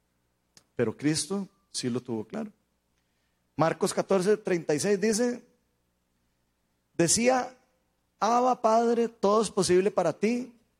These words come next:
no me hagas beber de este trago amargo, pero no sea lo que yo quiero, sino lo que quieres tú". Eso lo dijo Jesús antes de que lo arrestaran y antes de que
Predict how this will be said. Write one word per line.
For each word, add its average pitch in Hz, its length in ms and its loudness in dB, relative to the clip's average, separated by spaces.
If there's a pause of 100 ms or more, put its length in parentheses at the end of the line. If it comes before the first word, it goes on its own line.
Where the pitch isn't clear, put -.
(200)
no 175 200 0
me 190 140 0
hagas 190 320 0
beber 160 380 2
de 165 80 -2
este 156 200 -6
trago 156 300 0
amargo, 170 580 -4 (200)
pero 131 180 -2
no 135 160 -2
sea 147 220 0
lo 156 120 0
que 143 120 -4
yo 127 140 -4
quiero, 180 360 -6 (1000)
sino 120 280 -2
lo 131 100 -2
que 123 140 -2
quieres 117 460 -8
tú". 127 140 -14 (1200)
Eso 170 200 -4
lo 147 120 0
dijo 139 160 0
Jesús 131 440 -8 (1200)
antes 127 340 -2
de 127 120 -2
que 123 120 -4
lo 110 200 -2
arrestaran 175 760 -6 (600)
y 131 80 -4
antes 123 240 -2
de 131 100 -4
que 117 320 -4